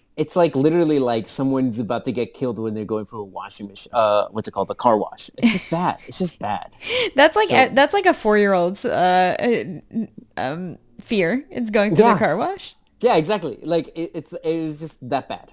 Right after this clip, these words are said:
Speaker 2: <laughs>
Speaker 1: Um, okay, so then finally we get to Final Destination five, okay?
Speaker 2: Okay.
Speaker 1: Now, this one, the, it's basically a,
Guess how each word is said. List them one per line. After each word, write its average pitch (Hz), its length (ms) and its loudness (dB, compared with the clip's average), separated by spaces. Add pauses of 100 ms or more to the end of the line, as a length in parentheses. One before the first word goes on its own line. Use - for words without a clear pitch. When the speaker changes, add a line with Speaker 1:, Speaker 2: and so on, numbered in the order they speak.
Speaker 2:
<laughs> 226 220 2 (240)
Speaker 1:
Um, 120 480 -6
okay, 127 320 -8
so 147 220 -2
then 180 400 -2 (260)
finally 147 380 -6
we 135 160 -2
get 113 300 -8
to 110 400 -8
Final 117 260 -4
Destination 104 540 -6
five, - 160 -8 (160)
okay? 185 420 2
Speaker 2:
Okay. 208 420 -2
Speaker 1:
Now, 123 300 4 (160)
this 143 300 0
one, 185 320 0
the, 139 260 2
it's 120 140 -2
basically 139 440 2
a, 107 140 -4